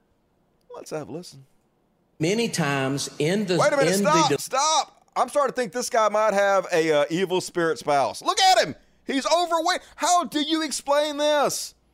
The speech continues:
Speaker 1: He clearly needs to divorce his evil spirit spouse,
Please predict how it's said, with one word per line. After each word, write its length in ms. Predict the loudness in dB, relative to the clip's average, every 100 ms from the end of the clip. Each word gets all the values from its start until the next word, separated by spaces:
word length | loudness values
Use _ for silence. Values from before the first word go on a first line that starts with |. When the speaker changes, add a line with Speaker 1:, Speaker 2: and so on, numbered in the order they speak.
| _ _ -10
Speaker 1:
He 160 | -8
clearly 840 | -8 -6 -4 0 0 0 0 -2 -4 _ -8
needs 240 | -6 -4
to 80 | -2
divorce 580 | -2 -2 0 0 0 -4 _
his 280 | -2 0 0 -4
evil 360 | -2 0 -4
spirit 420 | -4 -4 -2 -2
spouse, 560 | -2 0 2 2 0